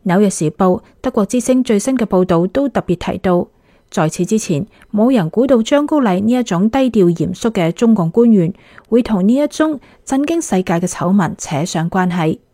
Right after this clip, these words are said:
紐約時報仲引述華盛頓智庫國際戰略研究中心嘅學者白明指出，張高麗所代表嘅正係中共努力塑造嘅官僚形象。但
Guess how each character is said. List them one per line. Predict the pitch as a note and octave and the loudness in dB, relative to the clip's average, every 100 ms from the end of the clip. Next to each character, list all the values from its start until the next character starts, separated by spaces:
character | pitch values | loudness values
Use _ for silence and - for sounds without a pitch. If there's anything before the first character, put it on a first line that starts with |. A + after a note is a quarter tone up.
| _ - - | _ -20 -8
紐 | G#3+ A#3 | 0 2
約 | A3+ | 2
時 | - D#3+ | 0 0
報 | G3 G3+ | 0 0
仲 | G#3 F#3+ | 0 0
引 | F#3+ G3 | 2 0
述 | A3 G#3 | 0 0
華 | F#3 D#3 | 0 0
盛 | G3 F3+ | 0 2
頓 | F#3 F#3 | 2 2
智 | G3+ | 0
庫 | G3 - F#3+ - - - | -2 2 0 0 -10 -6
國 | - A#3+ | -2 0
際 | A#3+ A#3 | 0 0
戰 | A#3+ | 2
略 | G#3+ F#3 | 2 0
研 | E3+ | -2
究 | G3 G#3+ | -2 -2
中 | C4+ C#4+ | -2 -2
心 | C#4+ C#4+ | -2 -2
嘅 | G#3 | -2
學 | F3+ | -2
者 | D#3+ E3 E3 A3 - | -4 -2 -2 -2 -2
白 | G#3 A#3 | -2 2
明 | G3 E3 | 2 0
指 | - G3 | -2 -2
出， | - C#4+ - _ _ _ _ | 0 -2 -4 _ _ _ _
張 | - B3 | 0 2
高 | B3 A#3 | 2 2
麗 | F3+ F#3 | 2 0
所 | F#3+ A#3+ | -2 -2
代 | F#3+ F3 | -2 0
表 | F3 | 0
嘅 | G3+ G3+ - _ _ | 2 0 -2 _ _
正 | - B3 | -2 0
係 | A#3 | 0
中 | D#4 E4+ | 0 0
共 | A#3+ G3+ A3+ | 0 0 0
努 | F#3+ | 0
力 | G3+ F#3 | 0 -2
塑 | - F#3+ - | -4 -4 -2
造 | F3 | -4
嘅 | F#3+ F3+ | -2 -2
官 | F#3 C#4 | -2 0
僚 | A3+ D3+ | 0 0
形 | C#3+ D3 | -2 -4
象。 | F#3+ E3+ G#3 _ _ _ _ _ _ _ _ _ | -2 -2 -4 _ _ _ _ _ _ _ _ _
但 | G3+ F3 | -2 -2